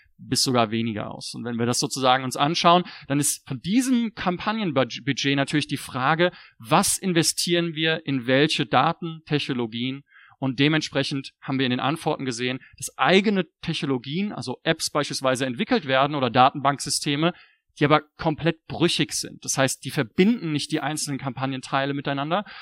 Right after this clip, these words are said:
sondern sie sind irgendwo abgeschnitten, sie sind irgendwo als eine kleine Einheit da, sie wird gen-, sie werden versucht, so, äh,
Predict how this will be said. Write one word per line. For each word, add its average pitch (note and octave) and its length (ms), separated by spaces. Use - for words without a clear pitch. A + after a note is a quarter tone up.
sondern E3 260
sie D#3+ 80
sind E3 280
irgendwo F#3+ 440
abgeschnitten, F3+ 680
sie D#3 80
sind D3 260
irgendwo D#3 560
als - 400
eine D#3 240
kleine C#3 360
Einheit C#3 440
da, F#3+ 300
sie C3 140
wird C3 140
gen-, A#2+ 240
sie A2 140
werden A#2+ 200
versucht, C3+ 440
so, F#3 340
äh, D3 200